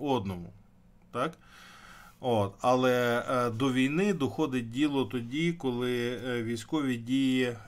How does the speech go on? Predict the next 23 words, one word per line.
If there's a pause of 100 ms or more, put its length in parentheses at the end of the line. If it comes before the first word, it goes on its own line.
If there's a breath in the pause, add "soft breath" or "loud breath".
е, (300)
мають
доцільність,
коли
мирним
способом
цього
вирішити
неможливо, (240)
так? (440 loud breath)
І
починає
вживатися
насильство.
Як
це
виражається
в
нашому
житті? (400 loud breath)
Це
дуже
цікаво.